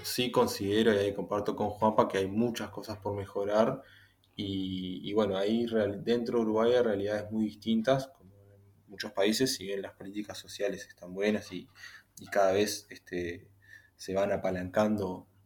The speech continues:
eh, cada día un poco más, hay muchos planes de vivienda, hay facilidades también para que gente que no tiene ninguna vivienda, ninguna propiedad pueda adquirir de una forma más fácil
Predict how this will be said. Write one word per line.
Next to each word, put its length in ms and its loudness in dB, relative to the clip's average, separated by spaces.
eh, 280 -8
cada 160 0
día 120 2
un 80 -8
poco 200 -4
más, 320 2
hay 80 -6
muchos 280 -10
planes 340 -4
de 80 -8
vivienda, 760 2
hay 80 -2
facilidades 1000 -4
también 260 -4
para 260 -4
que 400 -10
gente 540 -2
que 100 -6
no 140 -2
tiene 180 2
ninguna 320 -4
vivienda, 380 0
ninguna 260 -2
propiedad 480 -4
pueda 260 4
adquirir 520 -2
de 220 -4
una 200 -4
forma 560 -6
más 200 -10
fácil 520 -2